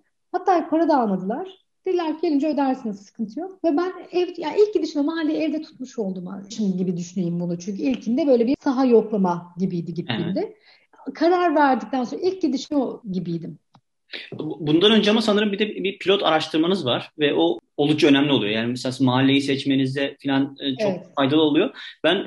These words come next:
Speaker 2: e, okurken onu düşünmüştüm. Yani pilot araştırmanın bu gibi çalışmalar için ne kadar aslında önemli olduğunu da gösteriyor. Yani bir anda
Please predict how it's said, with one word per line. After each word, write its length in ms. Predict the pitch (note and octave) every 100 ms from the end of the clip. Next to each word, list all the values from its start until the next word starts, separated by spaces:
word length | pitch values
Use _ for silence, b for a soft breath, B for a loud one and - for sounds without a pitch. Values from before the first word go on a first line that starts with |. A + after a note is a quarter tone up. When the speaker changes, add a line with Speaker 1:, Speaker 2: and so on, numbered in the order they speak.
| -
Speaker 2:
e, 420 | D3+ D#3 D#3+ F3
okurken 380 | D#3 B2+ - G3
onu 200 | G3 F#3
düşünmüştüm. 440 | G#3 - C3 - F#3+
Yani 200 | C3 -
pilot 240 | F3 F3
araştırmanın 520 | D#3+ D#3 - E3 F#3
bu 80 | E3+
gibi 300 | E3 E3 D#3+ - _
çalışmalar 480 | - C#3+ C#3 D#3+ E3+
için 220 | D#3+ F3
ne 80 | D#3
kadar 160 | D#3 D#3
aslında 260 | D3+ E3+
önemli 300 | C#3+ C#3+ D3
olduğunu 560 | D#3 D3 D3 D3+ D3+ D3+ _ _ -
da 100 | A#2
gösteriyor. 480 | G#2+ G#2 - G2 G2+
Yani 160 | G#2
bir 80 | C3
anda 380 | D3+ D3+ D3